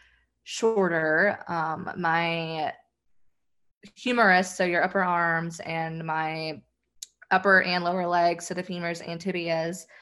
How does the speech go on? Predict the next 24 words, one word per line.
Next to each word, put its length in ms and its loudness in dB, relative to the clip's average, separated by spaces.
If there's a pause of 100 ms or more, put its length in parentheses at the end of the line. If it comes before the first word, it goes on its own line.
(260)
were 320 2
all, 580 4
you 120 -10
know, 160 -8
kind 260 -8
of 80 -6
very 720 -8
short 720 -2
and 360 -6 (640)
compacted, 800 2
and 120 -4
it 80 -12
caused 420 0
my 180 -2
legs 420 4
to 100 -4
be 200 -2
bowed, 600 4 (640)
and 440 0
it 320 -4
caused 340 -2
a 60 0
lot 200 2
of 240 -4